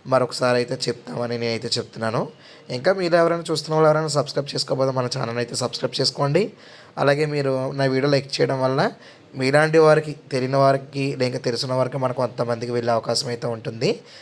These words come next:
కాబట్టి మన వీడియోని అయితే ఖచ్చితంగా లైక్ అయితే చేయండి. ఇంకా మన గద్దె అడ్రస్ అయితే వచ్చేసి మా ఊరు పాలకొల్లు, మీకు తెలుసు కదండి, పాలకొల్లు జీ ప్లస్ వన్ కాలనీ, రామయ్య హాలు, అంటే ఎడ్ల బజార్ సెంటర్ అండి. అక్కడికి వచ్చి మీకు ఎవరైనా ఫోన్ చేస్తే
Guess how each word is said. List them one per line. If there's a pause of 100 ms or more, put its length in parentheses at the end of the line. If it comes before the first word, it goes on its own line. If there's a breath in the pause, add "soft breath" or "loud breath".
(180 loud breath)
కాబట్టి
మన
వీడియోని
అయితే
ఖచ్చితంగా
లైక్
అయితే
చేయండి. (560 loud breath)
ఇంకా
మన
గద్దె
అడ్రస్
అయితే
వచ్చేసి (760 loud breath)
మా (120)
ఊరు
పాలకొల్లు,
మీకు
తెలుసు
కదండి, (120)
పాలకొల్లు
జీ
ప్లస్
వన్
కాలనీ, (100)
రామయ్య
హాలు, (500 loud breath)
అంటే
ఎడ్ల
బజార్
సెంటర్
అండి. (680 loud breath)
అక్కడికి
వచ్చి (140)
మీకు (140)
ఎవరైనా
ఫోన్
చేస్తే